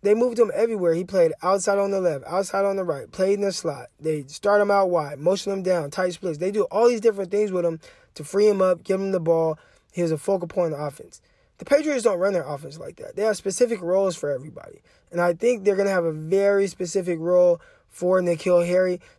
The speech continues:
Now, what exactly that is, I'm not one hundred percent sure yet, but I do know that does give, you know, Tom Brady another downfield threat, especially if you don't have Josh Gordon coming back. So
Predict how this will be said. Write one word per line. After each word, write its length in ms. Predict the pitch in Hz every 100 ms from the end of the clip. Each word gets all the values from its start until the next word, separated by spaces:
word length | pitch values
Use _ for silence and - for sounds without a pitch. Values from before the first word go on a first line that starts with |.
| -
Now, 220 | 165 151
what 260 | 147 175
exactly 440 | 240 226 233 220 226
that 180 | 220 220
is, 300 | 247 240 - _ -
I'm 280 | 170 175 175
not 180 | 170
one 140 | 165 170
hundred 260 | 180 170
percent 400 | 170 160 180 165
sure 240 | 147 185 170
yet, 380 | 151 180 190 - - _ -
but 120 | 185
I 140 | 185
do 260 | 175 208 220
know 280 | 202 180 175
that 240 | 175 175
does 240 | 190 196 175
give, 400 | 180 180 175 160 _ _ _ _
you 100 | 170
know, 240 | 160 151 - - -
Tom 260 | - 165
Brady 420 | 151 202 185 156 - _ _ -
another 320 | 160 170 156
downfield 500 | 156 165 151 160 147
threat, 240 | 135 117 - _ _ _ _ _ -
especially 440 | - 196 190 196
if 80 | 170
you 80 | 170
don't 120 | 165
have 140 | 160
Josh 240 | 147 151 143
Gordon 300 | 147 139 131
coming 200 | 139 120
back. 220 | 113 - _ _ _ -
So 380 | - 175 151